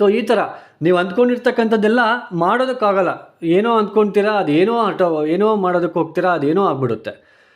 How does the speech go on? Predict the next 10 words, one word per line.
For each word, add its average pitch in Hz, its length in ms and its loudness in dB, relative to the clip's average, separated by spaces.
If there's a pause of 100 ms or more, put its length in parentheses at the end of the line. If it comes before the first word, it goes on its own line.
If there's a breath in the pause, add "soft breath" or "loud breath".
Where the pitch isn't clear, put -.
(180 soft breath)
So 240 120 4
ಈ 262 140 0
ಥರ 277 160 0 (160)
ಒಂದು 170 240 -2
ಈ 151 220 0
ಸಿಚುವೇಶನ್ನು. 131 680 -2 (1080 soft breath)
ಆಮೇಲೆ 240 560 0
ಇಲ್ಲಿ 220 140 2
ಏನಾಗುತ್ತೆ 240 400 0
ಅಂತಂದ್ರೆ, 220 720 0